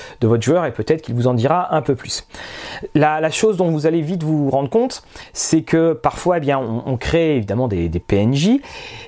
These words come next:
et ceux-ci auront peut-être des destins, euh, absolument météoriques et puis d'autres qu'on imaginait comme étant complètement secondaires seront, euh, deviendront par, des personnages principaux de, de, de la chronique. Et là, il faut bien en fait voir ce qui était prévu, euh,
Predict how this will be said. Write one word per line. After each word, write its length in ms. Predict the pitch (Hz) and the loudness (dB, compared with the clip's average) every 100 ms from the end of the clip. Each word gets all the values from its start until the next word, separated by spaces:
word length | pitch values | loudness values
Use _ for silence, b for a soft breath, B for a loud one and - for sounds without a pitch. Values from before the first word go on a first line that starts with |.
| - | 0
et 160 | 131 | 2
ceux-ci 460 | 127 - - 196 196 | 2 0 0 2 2
auront 200 | 151 151 | 2 -2
peut-être 200 | - 147 | -2 0
des 80 | 135 | 0
destins, 540 | 131 - 147 143 135 | -2 -2 -2 0 0
euh, 60 | 127 | 0
absolument 440 | 123 - 143 143 | -2 -2 0 2
météoriques 640 | 185 185 175 165 277 - - B B B | 0 2 2 2 -2 -4 -8 B B B
et 80 | 131 | -4
puis 120 | - | 0
d'autres 280 | 143 180 190 | 2 2 2
qu'on 440 | - 143 135 131 131 | -2 0 0 2 2
imaginait 500 | 147 147 135 156 151 | 2 0 0 0 0
comme 160 | 131 | -2
étant 160 | 123 123 | -2 -4
complètement 360 | 131 135 139 | -2 0 0
secondaires 500 | 131 131 143 147 175 | 0 0 0 2 0
seront, 680 | - - 151 143 165 180 165 | -2 -2 0 2 2 2 2
euh, 140 | 127 | 0
deviendront 400 | 117 117 139 131 | 0 -2 -2 -2
par, 200 | 151 120 135 - | -4 -4 -4 -10
des 120 | 101 | -10
personnages 480 | 98 131 - 151 117 | -4 -4 0 -2 0
principaux 580 | - 165 - - 202 311 | 0 0 0 -2 2 2
de, 240 | 151 117 | 4 2
de, 100 | 110 | 0
de 120 | 98 113 | 0 0
la 100 | 107 | 0
chronique. 440 | - 107 214 - B B B B | -2 -2 -2 -4 B B B B
Et 40 | 117 | 2
là, 140 | 160 | 2
il 100 | 185 | 0
faut 280 | - 147 143 | 0 2 2
bien 280 | 120 143 180 | 2 2 2
en 100 | 165 | -2
fait 200 | - 151 | -2 -2
voir 240 | 127 180 | 0 0
ce 60 | - | 0
qui 80 | 139 | -4
était 140 | 139 | -2
prévu, 440 | - 131 127 185 165 | 0 0 2 4 4
euh, 160 | 127 | 2